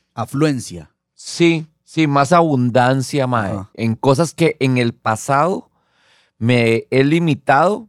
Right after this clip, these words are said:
Speaker 2: dentro de muchas, estoy usando comillas para las personas que no me ven, porque realmente yo tengo una vida más que maravillosa, pero vieras que me he permitido últimamente pensar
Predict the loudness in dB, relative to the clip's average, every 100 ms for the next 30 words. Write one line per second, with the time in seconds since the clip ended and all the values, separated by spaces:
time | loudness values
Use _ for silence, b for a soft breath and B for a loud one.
0 | _ -4 -2 -2 0 2 2 2 0 0
1 | -2 -2 2 2 2 2 2 2 4 4
2 | 4 2 0 0 -2 -4 -2 0 -2 0
3 | 0 2 2 2 0 -2 -2 0 0 0
4 | 0 -2 -2 -2 2 2 4 4 0 -4
5 | -4 -4 -2 -4 -2 2 2 0 0 2
6 | 0 0 -12 _ 2 4 4 2 0 0
7 | 2 2 2 0 0 0 0 0 0 -2
8 | 0 2 2 2 -2 -4 -2 -2 -2 -4
9 | -2 -2 -4 -4 -2 -2 -2 _ _ -2
10 | -2 -4 -2 0 0 -6